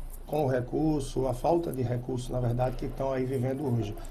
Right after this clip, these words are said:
Claro, esse número de quarenta e cinco por cento é destrinchado, né? Seis por cento diz que já não conseguiria, onze por cento menos de quinze dias,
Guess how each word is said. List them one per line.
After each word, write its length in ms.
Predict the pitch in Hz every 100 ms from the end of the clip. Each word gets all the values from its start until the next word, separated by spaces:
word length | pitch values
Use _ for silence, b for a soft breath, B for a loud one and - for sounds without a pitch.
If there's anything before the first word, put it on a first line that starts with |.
| B
Claro, 220 | - 135 117
esse 160 | -
número 280 | 131 139 147
de 60 | 143
quarenta 260 | 143 139
e 60 | 127
cinco 240 | - 135
por 120 | - 123
cento 260 | 147 151
é 40 | 156
destrinchado, 600 | - - 135 120 113 110
né? 120 | 120
Seis 280 | - 135 131
por 160 | 127
cento 360 | 117 135 127 120
diz 180 | 123 117
que 120 | 117
já 300 | 107 113 151
não 140 | 131
conseguiria, 720 | 127 123 120 123 120 135 180 170 B B B B
onze 300 | 139 156 127
por 80 | 127
cento 320 | - 131 123
menos 260 | 127 147 117
de 80 | 120
quinze 300 | 131 117 113
dias, 460 | 131 175 190 -